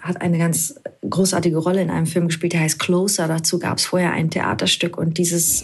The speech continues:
äh, diese Szenen, die er spielt, die werden auf deutschen Schauspielschulen und in, äh, diversen Workshops unterrichtet. Man schaut immer auf Clive Owen und sagt,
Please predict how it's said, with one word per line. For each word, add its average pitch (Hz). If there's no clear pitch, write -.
äh, -
diese 175
Szenen, 214
die 185
er 185
spielt, 214
die 170
werden 175
auf -
deutschen 180
Schauspielschulen 175
und 175
in, 165
äh, -
diversen 175
Workshops 175
unterrichtet. 170
Man 160
schaut 175
immer 175
auf -
Clive 165
Owen 160
und 160
sagt, 151